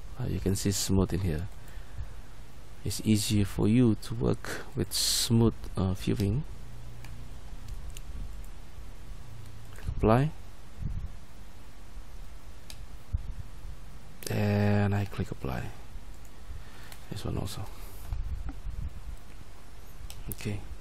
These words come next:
Going to the other, the next step, flattening this one.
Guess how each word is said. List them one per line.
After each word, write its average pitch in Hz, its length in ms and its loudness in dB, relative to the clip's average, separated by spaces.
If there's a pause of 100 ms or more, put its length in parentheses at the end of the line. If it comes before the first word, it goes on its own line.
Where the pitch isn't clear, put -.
(1300)
Going 107 300 6
to 101 100 4
the 95 120 8
other, 127 400 6 (1400)
the 117 100 -2
next 107 340 4
step, 98 420 2 (1800)
flattening 98 760 2
this 104 220 2
one. 131 260 4